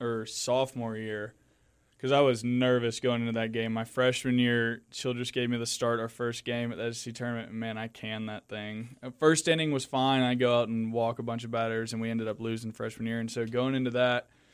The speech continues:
'cause we were in a big spot, we needed to win some games to make the tournament, and I was,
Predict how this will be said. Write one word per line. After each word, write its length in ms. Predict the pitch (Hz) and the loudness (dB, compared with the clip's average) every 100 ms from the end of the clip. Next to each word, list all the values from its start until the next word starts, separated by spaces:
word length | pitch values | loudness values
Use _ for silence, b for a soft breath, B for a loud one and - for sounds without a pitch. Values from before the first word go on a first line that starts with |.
| _ | _
'cause 120 | 147 143 | 0 8
we 60 | |
were 60 | 185 | 10
in 60 | |
a 20 | 151 | 10
big 220 | 139 127 | 4 4
spot, 420 | - 131 131 123 | 2 6 8 6
we 100 | 123 | 2
needed 260 | 139 135 131 | 0 0 0
to 60 | |
win 180 | 123 127 | 0 0
some 200 | 127 123 | -2 -2
games 400 | 120 123 127 123 | 0 2 2 0
to 40 | 123 | -2
make 200 | 123 117 | -2 -4
the 60 | |
tournament, 720 | - 127 127 131 127 131 - | -8 -2 0 2 2 2 -2
and 480 | - 123 117 113 110 - _ _ _ _ _ _ _ _ - _ | -4 -2 -2 -2 -4 -10 _ _ _ _ _ _ _ _ -20 _
I 160 | - 123 | 2 6
was, 340 | 127 123 - | 6 4 -2